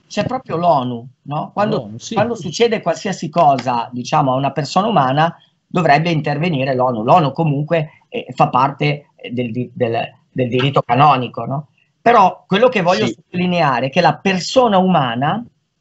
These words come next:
Speaker 1: a differenza della persona fisica, è sotto il diritto internazionale.
Speaker 3: Mhm.
Speaker 1: E quindi è un'altra figura, è un'altra rappresentazione. Poi, se andiamo ancora sotto,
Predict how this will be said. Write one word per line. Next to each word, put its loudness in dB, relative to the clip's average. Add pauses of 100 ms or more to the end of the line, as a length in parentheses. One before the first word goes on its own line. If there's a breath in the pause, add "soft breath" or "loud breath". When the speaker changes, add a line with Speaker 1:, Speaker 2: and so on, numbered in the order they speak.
(180)
Speaker 1:
a 2
differenza 2
della 4
persona 2
fisica, -2
è 4
sotto 0
il -2
diritto 0
internazionale. 0 (580)
Speaker 3:
Mhm. -6
Speaker 1:
E 2
quindi 0
è 4
un'altra 4
figura, 0
è 2
un'altra 4
rappresentazione. 0 (500)
Poi, 4
se 2
andiamo 2
ancora 0
sotto, -2